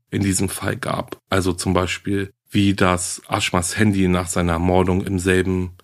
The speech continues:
Sendemast registriert wurde wie das von Gurpa. Dazu kommt natürlich noch die Vorgeschichte der beiden Familien,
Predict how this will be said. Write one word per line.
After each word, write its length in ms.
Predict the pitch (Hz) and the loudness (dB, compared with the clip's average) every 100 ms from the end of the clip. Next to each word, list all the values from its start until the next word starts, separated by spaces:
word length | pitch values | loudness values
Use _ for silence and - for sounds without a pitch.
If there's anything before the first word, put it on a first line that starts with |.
| _ _ _ _ _ | _ _ _ _ _
Sendemast 720 | - 104 98 87 85 - - | 2 4 4 4 0 -2 -4
registriert 680 | 87 90 - - 98 95 - | -4 -4 -6 -4 -2 -2 -4
wurde 300 | 95 87 85 | -2 -2 -2
wie 120 | 87 | -4
das 280 | 92 87 - | -2 -4 -4
von 240 | - 85 | -6 -2
Gurpa. 500 | - 101 - - - - _ _ _ _ _ _ _ _ _ | 2 2 0 -8 -12 -16 _ _ _ _ _ _ _ _ _
Dazu 300 | 107 98 - | 0 2 0
kommt 260 | - - 90 | -2 -2 -2
natürlich 320 | 95 101 90 | -2 -2 -2
noch 120 | 92 | -4
die 120 | - | -4
Vorgeschichte 760 | 98 - 113 98 95 - - 101 | -8 2 4 4 0 -2 -4 -2
der 100 | 95 | 0
beiden 240 | 90 92 | 2 0
Familien, 800 | 90 101 101 101 98 95 95 95 | 0 0 2 2 2 2 2 0